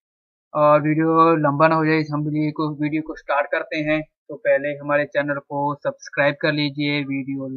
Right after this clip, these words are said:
like जरूर करना और share भी करना अगर आपको वीडियो अच्छा लगा तो। चलिए हम start करते हैं कि text को हम copy कैसे कर सकते हैं और paste कैसे कर सकते हैं।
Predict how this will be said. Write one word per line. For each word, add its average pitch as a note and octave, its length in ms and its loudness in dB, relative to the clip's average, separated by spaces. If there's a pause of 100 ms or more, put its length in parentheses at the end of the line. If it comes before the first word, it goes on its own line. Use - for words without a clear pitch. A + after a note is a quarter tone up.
like D#3 300 2
जरूर E3+ 200 0
करना D#3 300 -2
और C#3+ 300 0
share D#3 340 -4
भी D#3 100 -6
करना D3+ 260 -2 (120)
अगर C#3 260 -4 (160)
आपको C3 260 -14
वीडियो C3 440 -10
अच्छा - 220 -20
लगा B2+ 340 -14 (140)
तो। D#3+ 240 0 (800)
चलिए E3 220 0
हम E3+ 100 -2
start D#3 240 2
करते D#3+ 260 0
हैं D3 200 -2
कि D#3 160 -4 (140)
text C#3+ 320 -4
को E3 140 -2 (120)
हम D3+ 140 0 (100)
copy D#3+ 300 -2
कैसे D#3+ 300 -4
कर D#3 140 -4
सकते D3+ 320 -8
हैं D3 200 -4
और D3 200 -2
paste C#3+ 280 -6
कैसे C#3 260 -8
कर C#3 100 -12
सकते - 340 -14
हैं। C#3 160 -6